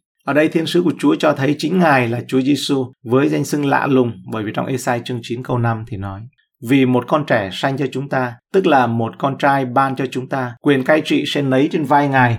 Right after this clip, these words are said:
Ngài sẽ được xưng là đấng lạ lùng, là đấng mưu luận, là Đức Chúa Trời quyền năng, là Cha đời đời, là Chúa bình an." Thiên sứ của Chúa bày tỏ uy quyền của Ngài với Manoa và vợ ông. Câu mười chín đến hai mươi mốt. Manoa bắt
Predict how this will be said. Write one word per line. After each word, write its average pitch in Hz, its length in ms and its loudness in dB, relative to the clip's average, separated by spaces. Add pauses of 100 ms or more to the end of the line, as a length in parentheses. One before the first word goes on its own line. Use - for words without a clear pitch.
Ngài 127 220 2
sẽ 147 100 -4
được 143 140 0
xưng 156 260 -2
là 123 140 2
đấng 127 220 -2
lạ 143 200 2
lùng, 120 380 2
là 120 220 -2
đấng 135 240 -2
mưu 165 120 4
luận, 151 260 4 (140)
là 123 220 2
Đức 139 160 -4
Chúa 180 80 -2
Trời 123 240 0
quyền 120 220 0
năng, 131 300 -2
là 113 200 -4
Cha 131 280 0
đời 113 220 -4
đời, 107 340 -4
là 107 320 -4
Chúa - 300 -6
bình 98 160 -4
an." 104 200 -10 (640)
Thiên 135 140 2
sứ 151 160 -2
của 139 200 0
Chúa 147 120 0
bày 131 140 0
tỏ - 260 -6
uy 156 200 2
quyền 127 240 0
của 113 140 -6
Ngài 113 260 -6
với 117 280 -4
Manoa 123 560 -2 (160)
và 104 400 -4
vợ 92 280 -6
ông. 110 100 -8 (640)
Câu 127 140 -2
mười 110 180 -4
chín 120 180 -6
đến 127 120 -6
hai 117 140 -6
mươi 110 60 -8
mốt. 120 160 -8 (220)
Manoa 147 380 4
bắt 170 180 0